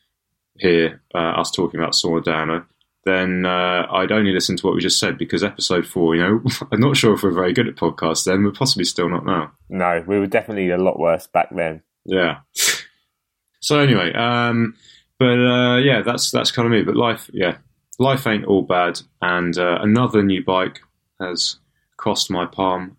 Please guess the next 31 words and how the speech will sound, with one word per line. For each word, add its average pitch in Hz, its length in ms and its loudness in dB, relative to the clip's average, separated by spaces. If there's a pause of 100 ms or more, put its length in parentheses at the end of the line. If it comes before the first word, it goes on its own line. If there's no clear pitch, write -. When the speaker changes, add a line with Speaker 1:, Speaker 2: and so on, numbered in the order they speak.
(100)
Speaker 1:
with 87 280 -2
its - 380 -2
silvery 87 640 2
expression 90 720 -4
of 87 320 -4 (420)
kind 90 140 -2
of 80 140 -4 (300)
translucent 90 640 -2
paint. 123 320 -4 (240)
It's - 100 -8
a 135 60 2
Basso 98 560 0 (360)
Diamante, 92 800 0
lovely 95 340 -2
name. 82 360 -2 (400)
Um, 85 500 -2
it's 98 240 -2
in 90 120 -2
its 87 140 -4
probably, 87 300 0
I 85 60 2
don't 82 80 -4
know, 82 180 0
third 101 440 -2
or 92 40 -2
fourth 98 320 0
generation 98 600 0
of 87 100 -10
the 90 80 -8
Diamante 92 560 -4
bike. 92 460 -2